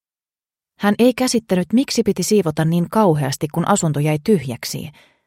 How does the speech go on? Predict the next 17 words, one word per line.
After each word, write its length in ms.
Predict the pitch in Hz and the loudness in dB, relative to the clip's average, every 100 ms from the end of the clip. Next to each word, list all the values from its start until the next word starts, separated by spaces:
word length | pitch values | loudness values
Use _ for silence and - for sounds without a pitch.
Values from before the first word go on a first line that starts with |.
| _ _ _ _ - | _ _ _ _ 2
Pölyttyisihän 720 | 247 233 - 185 151 151 139 | 2 2 2 2 2 -2 -2
se, 240 | - 160 - _ _ _ _ 202 | -6 -8 -14 _ _ _ _ 0
mutta 220 | 202 202 | 2 4
kai 200 | 202 190 | 4 4
siihen 280 | 196 202 196 | 6 4 4
päti 220 | 214 214 | 4 2
sama 260 | 220 214 208 | 4 2 4
kuin 200 | 185 185 | 2 2
Emman 300 | 214 196 156 | 4 4 4
hokemaan, 580 | 156 165 147 139 139 147 147 _ _ _ 185 | 2 0 -2 -4 -6 -8 -12 _ _ _ -2
että 200 | 175 185 | 2 4
aina 240 | 202 247 240 | 4 4 2
piti 200 | 196 180 | 0 2
lähteä 380 | 180 - 170 156 - | 0 -2 -4 -4 -4
puhtain 460 | 226 - 175 170 | -6 -2 -2 0
alusvaatteen 640 | 180 156 - 139 - 156 151 | 0 0 -2 -6 -2 -2 0
kaupungille. 680 | 160 151 147 143 135 135 | 0 0 -2 -4 -6 -8